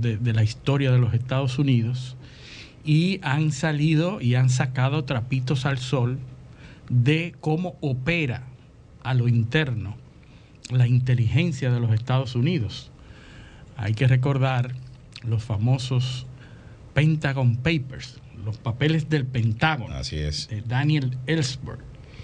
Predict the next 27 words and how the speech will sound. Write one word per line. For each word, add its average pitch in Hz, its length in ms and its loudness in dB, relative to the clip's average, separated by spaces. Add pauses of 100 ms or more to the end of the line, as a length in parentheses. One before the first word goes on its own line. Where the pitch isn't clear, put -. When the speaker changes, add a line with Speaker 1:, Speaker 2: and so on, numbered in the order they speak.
(720)
Speaker 1:
Pues, 131 480 2 (100)
eh, 123 340 2 (220)
Daniel 135 480 0
Ellsberg 127 560 0 (580)
era 117 200 4
un, 139 320 0 (160)
un, 127 840 4
un 123 140 2
periodista 147 720 2 (720)
que 127 60 0
estaba 143 460 0
cubriendo 147 1000 2
la 127 220 2
fuente 175 680 0
de 143 120 -2
Vietnam. 123 840 4 (580)
Speaker 2:
Y, - 220 2
y, 98 160 2 (140)
y, 85 240 2
pe-, - 320 -8
pero, 82 340 0
eh, 85 220 0
antes 127 300 2
de, 113 180 -2
an-, 82 260 -2
o - 60 -6
sea, 78 300 0